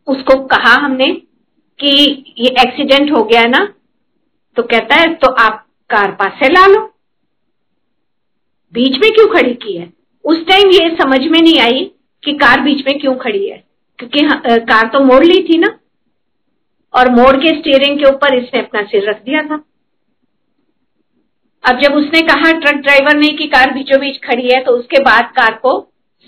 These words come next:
साइड में लगाया, और साइड में लगा के फिर हम कार से बाहर निकले, और बाहर निकल के देखा कार की बहुत ही बुरी हालत थी एक्सीडेंट के कारण।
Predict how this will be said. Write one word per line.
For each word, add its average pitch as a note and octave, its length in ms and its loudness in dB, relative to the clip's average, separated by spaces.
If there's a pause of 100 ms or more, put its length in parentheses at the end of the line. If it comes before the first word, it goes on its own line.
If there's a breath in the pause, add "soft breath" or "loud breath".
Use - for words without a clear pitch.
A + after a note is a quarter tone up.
साइड A#3+ 240 0
में C#4 100 0
लगाया, A#3 540 -2 (460)
और B3+ 120 0
साइड C4 300 0
में C#4+ 80 2
लगा B3 260 2
के C#4+ 300 -2
फिर D4+ 120 0
हम D4+ 120 0
कार A#3+ 360 2
से C#4 80 0
बाहर C4+ 300 0
निकले, C4 440 -2 (600)
और B3 260 2
बाहर B3+ 300 2
निकल C#4 260 -2
के C#4 100 2
देखा A#3+ 300 2
कार B3 260 0
की C4+ 140 -10
बहुत C4 360 -2
ही D4+ 60 -4
बुरी C4+ 240 -4
हालत B3+ 280 -2
थी C#4+ 380 -10 (1600)
एक्सीडेंट A#3+ 500 -2
के B3+ 140 0
कारण। A#3 360 0